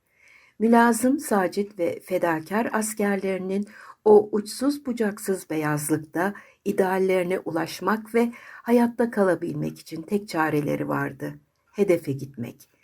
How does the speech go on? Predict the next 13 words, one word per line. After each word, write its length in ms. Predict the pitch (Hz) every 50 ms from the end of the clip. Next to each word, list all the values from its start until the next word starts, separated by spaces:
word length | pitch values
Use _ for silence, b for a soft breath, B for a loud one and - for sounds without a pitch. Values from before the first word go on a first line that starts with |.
| B B B B B B B
Kesin 400 | B 247 240 240 - 277 262 247
bir 200 | 247 247 240 240
emir 240 | - 214 214 214 214
almışlardı 880 | 196 165 160 160 160 156 - - - 175 170 170 165 156 160 233 233 202
ve 180 | 196 202 208 208 B B B B B B B
artık 400 | 240 254 247 - 220 220 - -
asla 460 | 214 240 240 - - - 190 185 190
geri 340 | 185 - 165 165 165 160 156
dönmek 520 | 151 151 151 151 156 170 185 202 - -
yoktu. 560 | 165 156 - - - - 139 - - - - _ _ _ b b b b b b b b
Sarı 340 | b - - 254 240 254 285
Sessizliği 800 | 285 285 - 277 254 - - - 214 202 208 - 170 156 156 160
okurken 840 | - 202 202 - - 247 233 226 - - - 139 143 - - 226